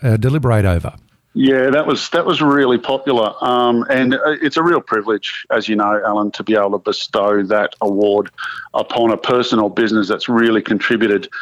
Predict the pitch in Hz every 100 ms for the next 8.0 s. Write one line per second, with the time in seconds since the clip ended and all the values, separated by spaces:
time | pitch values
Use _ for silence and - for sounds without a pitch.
0 | - - - - 113 107 107 - 127 120
1 | 127 139 113 113 101 - 120 131 113 -
2 | 131 113 110 107 110 117 - 117 107 101
3 | 107 104 104 101 101 107 104 - - 107
4 | 107 104 - - - - - 113 110 113
5 | 120 117 123 131 139 123 98 104 113 -
6 | 113 113 113 107 101 113 104 113 110 107
7 | - - 113 110 104 110 104 101 98